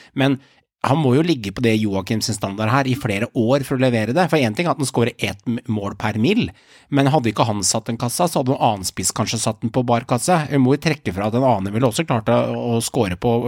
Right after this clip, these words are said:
blank kasse, og jeg skjønner, vet han er strålende. Han er en god fotballspiller, men niogtjue år, det er én langtidsskade i tre måneder da.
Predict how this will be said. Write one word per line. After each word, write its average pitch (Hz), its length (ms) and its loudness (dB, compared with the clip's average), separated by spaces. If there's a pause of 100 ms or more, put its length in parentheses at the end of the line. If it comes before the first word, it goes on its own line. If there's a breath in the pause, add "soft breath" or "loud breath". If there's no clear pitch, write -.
blank 110 240 -4
kasse, 135 240 -2
og 139 80 -2
jeg 117 80 -2
skjønner, 143 240 -4
vet - 240 -4
han 127 80 2
er 127 80 0
strålende. 131 400 0 (320 soft breath)
Han 139 80 4
er 160 80 2
en 160 80 -2
god 156 140 0
fotballspiller, 160 420 0 (400 loud breath)
men 135 160 2
niogtjue 156 460 2
år, 214 80 -2 (420)
det 185 140 4
er 135 320 4
én 147 100 0
langtidsskade 131 640 0
i 139 60 -6
tre 131 180 0
måneder 131 320 0
da. 165 60 -2